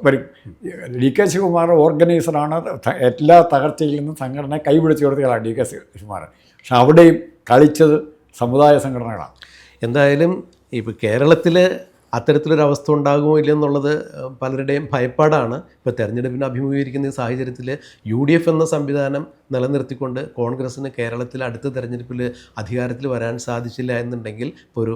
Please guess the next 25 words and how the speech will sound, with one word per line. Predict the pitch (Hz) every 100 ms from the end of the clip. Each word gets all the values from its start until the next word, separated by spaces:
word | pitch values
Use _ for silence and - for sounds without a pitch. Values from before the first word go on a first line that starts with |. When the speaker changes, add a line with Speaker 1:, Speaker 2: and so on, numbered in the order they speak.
| 104
Speaker 2:
മാധ്യമ | 101 101 - 131 143 139
പ്രവർത്തകൻ | 131 131 127 135 131
എന്ന | 127
രീതിയിൽ | 127 117 120 123
എൻ്റെ | 117 123
ഒരു, | 131 139 - _ -
ഏഹ്, | 67 139 139 139 139
നിഷ്പക്ഷമായിട്ടുള്ളൊരു | 131 - 151 165 165 160 156 156
നിരീക്ഷണം, | 139 131 113 90 -
കോൺഗ്രസ് | 113 110 117 117
പിന്നെ | 127 123
കേരളത്തിൽ | 123 120 110 117
ഉണ്ടാവുമോ | 113 110 113 120
എന്നുള്ളത് | 117 113 110 117 _ _
മഷിയിട്ട് | 113 127 123 117
നോക്കേണ്ടതായി. | 104 107 104 110
Speaker 1:
ഇവിടെ | 143 175
കോൺഗ്രസിൻ്റെ | 151 156 165 156 165 165 175 -
പ്രവർത്തകർക്ക് | 143 147 151 160 147 151 156 - _ - - _ _ _ _ _ _ _ _ _ _ _ _ _ _ _ _
ആത്മസംയമനത്തിൻ്റെ | 117 143 160 165 151 151 151 147 147 131
അല്ലെങ്കിൽ | 139 151 -
സമാധാനത്തിൻ്റെ | 131 143 156 170 170 170 147 160 151 151
നെടുവീർപ്പ് | 131 131 147 156 147 151
ഇടാൻ | 135 151 123
പറ്റുന്നത് | 127 127 127 120